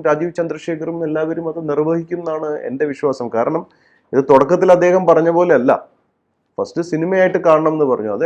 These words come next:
എല്ലാവരും നമ്മൾ അങ്ങനെ കാണും. പക്ഷെ അതിനകത്തുള്ള ദേശവിരുദ്ധത, ഇത്, ഇതിൽ ഏറ്റവും വലിയ പ്രശ്നം എന്തെന്ന് വെച്ചാൽ, ഏഹ്, ഒരു സിനിമ എന്ന് പറയുന്നത് ഒരു രാജ്യത്തിൻ്റെ ചിന്തകളെ മാറ്റുന്ന കാര്യമാണ്, അല്ലെങ്കിൽ ഒരു കഥ ഒരു രാജ്യത്തിൻ്റെ ചിന്തകളെ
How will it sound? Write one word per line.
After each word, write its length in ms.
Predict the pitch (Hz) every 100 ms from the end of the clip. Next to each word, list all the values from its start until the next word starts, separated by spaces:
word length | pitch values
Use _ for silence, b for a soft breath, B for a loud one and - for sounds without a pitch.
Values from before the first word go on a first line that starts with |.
| 156
എല്ലാവരും 360 | 160 165 170 156
നമ്മൾ 160 | 151 139
അങ്ങനെ 200 | 135 123
കാണും. 160 | 107 98
പക്ഷെ 180 | 107 - 120
അതിനകത്തുള്ള 540 | 120 160 175 180 175 175 135
ദേശവിരുദ്ധത, 600 | 143 143 170 160 156 147 117
ഇത്, 120 | 160 175 b b b b -
ഇതിൽ 120 | 160 202
ഏറ്റവും 220 | 185 240 240
വലിയ 140 | 247 175
പ്രശ്നം 280 | 160 196 208
എന്തെന്ന് 240 | 196 185
വെച്ചാൽ, 240 | 143 160 156 - _ _ _ _ _ _ _ -
ഏഹ്, 200 | 117 110 - 143
ഒരു 120 | - -
സിനിമ 420 | 180 180 202 226 240 240 170
എന്ന് 120 | 180 165
പറയുന്നത് 440 | 151 160 165 170 185 147
ഒരു 120 | 151 147
രാജ്യത്തിൻ്റെ 600 | 127 139 143 180 175 175 165 -
ചിന്തകളെ 480 | 135 151 170 180 175 151 123
മാറ്റുന്ന 320 | - 139 135 113
കാര്യമാണ്, 480 | 95 82 64 - _ -
അല്ലെങ്കിൽ 280 | 123 170 165
ഒരു 80 | 165 -
കഥ 160 | 131 120 131 - 131
ഒരു 100 | 127 135
രാജ്യത്തിൻ്റെ 500 | 120 131 147 156 156 139
ചിന്തകളെ 400 | 127 143 143